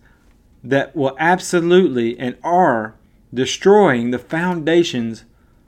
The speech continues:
of our nations. We've seen it with Israel in the Old Testament. We've seen it with, uh, with Rome and the collapse of Rome from the inside out. And we're seeing it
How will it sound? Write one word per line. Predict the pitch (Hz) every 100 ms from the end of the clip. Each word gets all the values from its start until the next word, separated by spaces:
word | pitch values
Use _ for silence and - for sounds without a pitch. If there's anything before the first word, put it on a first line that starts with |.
| _ -
of | 139 139
our | 135
nations. | 139 156 151 120
We've | 117 156
seen | - 180 160
it | 135
with | 135
Israel | 156 214 196 214
in | 175
the | 160
Old | 156 147
Testament. | 185 185 180 185 - - _ _ _ _ _ _ _ _ _ _ _
We've | 147 156
seen | 156 160 147
it | 127 120
with, | 113 101 104 104 - 123 -
uh, | 117 104 - - _ -
with | 107 95
Rome | 113 156 185 220 233 - _ _ _ _
and | 123 120
the |
collapse | 117 143 180 196 147
of | 120
Rome | 135 175 208
from | 190 143
the | 117 -
inside | 175 190 - 185 190 196 214
out. | 143 120 95 - _ _ _ _ _ _
And | 117
we're | 113 110
seeing | - - 151 151 156
it | 160 -